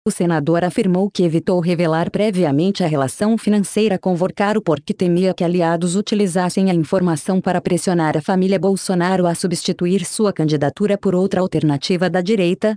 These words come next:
especialmente o governador paulista Tarcísio de Freitas. A explicação foi recebida com desconforto por dirigentes partidários,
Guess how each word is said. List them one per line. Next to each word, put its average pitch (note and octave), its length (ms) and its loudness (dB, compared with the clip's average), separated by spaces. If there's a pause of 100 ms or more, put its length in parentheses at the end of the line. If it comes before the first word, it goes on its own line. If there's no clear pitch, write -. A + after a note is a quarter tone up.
(200)
especialmente F#3+ 760 0
o F3 40 0
governador F3+ 680 0
paulista F3 500 0
Tarcísio F#3 600 -2
de E3+ 100 0
Freitas. D#3 640 -2 (420)
A E3+ 60 2
explicação F3 680 -2
foi E3+ 120 -2
recebida E3 520 0
com F#3 160 0
desconforto F3+ 840 0
por F3 120 -2
dirigentes E3+ 640 -2
partidários, F3+ 840 -2